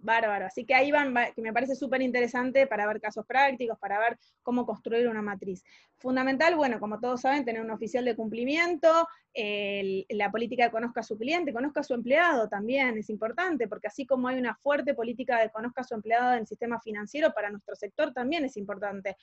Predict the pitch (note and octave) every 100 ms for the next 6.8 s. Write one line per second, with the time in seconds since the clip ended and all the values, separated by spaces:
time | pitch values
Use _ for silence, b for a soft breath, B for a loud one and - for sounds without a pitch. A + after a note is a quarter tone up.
0 | b b A3+ A3 G#3+ A3 B3+ C4 B3 A3
1 | G#3+ G#3+ G#3+ G#3+ G3+ C4+ C#4 C4+ B3+ A#3+
2 | A#3+ - A3 G#3+ A#3 B3 B3 _ _ _
3 | _ _ A#3+ A3+ A3 G#3+ C4 B3 G#3 D#4+
4 | D4+ A#3+ A3 A3+ G#3+ G#3 G#3 G3 G3 F#3+
5 | G#3 G3 - C#4 C4+ B3+ B3 B3 A#3 G3+
6 | G#3+ A3+ G#3+ G#3 D4 C4+ A#3 G#3+